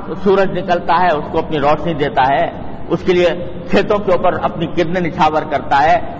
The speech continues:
اس کھیتوں سے کھیتیاں پکتی ہیں، اس کے لیے گندم نکلتا ہے، چاول نکلتے ہیں، اس کے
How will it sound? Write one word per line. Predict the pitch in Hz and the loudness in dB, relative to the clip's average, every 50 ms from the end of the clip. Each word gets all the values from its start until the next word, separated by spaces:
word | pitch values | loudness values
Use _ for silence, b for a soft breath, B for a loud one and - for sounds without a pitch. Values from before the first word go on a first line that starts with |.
| - - | -6 -4
اس | 151 156 - | -4 -4 0
کھیتوں | - 190 180 185 196 180 | 0 0 2 2 0 0
سے | 170 180 | 0 0
کھیتیاں | - - 185 180 175 180 196 214 208 | 0 0 0 0 0 0 0 0 0
پکتی | - 190 160 - - - 156 156 151 | 0 0 -2 -2 -2 -4 -2 0 2
ہیں، | 160 175 190 - - - - - - - - | 2 2 2 0 -2 -6 -8 -8 -10 -6 -2
اس | 131 151 170 170 - - | 0 0 0 0 0 0
کے | 196 180 | 0 2
لیے | 165 180 175 170 151 - - - - | 2 2 2 2 0 -2 -4 -4 -4
گندم | 147 139 151 185 175 185 208 196 | -2 -2 0 0 0 2 0 0
نکلتا | 185 180 170 170 165 165 - 165 151 147 156 165 | 0 -2 -2 -2 -2 0 0 0 2 2 2 0
ہے، | 175 170 - | 0 0 2
چاول | - 170 185 196 196 185 | 2 2 2 2 0 -2
نکلتے | 180 170 170 165 160 151 - 147 147 | -2 -2 -2 -2 -2 -2 -2 -2 -2
ہیں، | 156 165 190 | -2 0 0
اس | 190 175 - | -2 0 0
کے | 175 | 0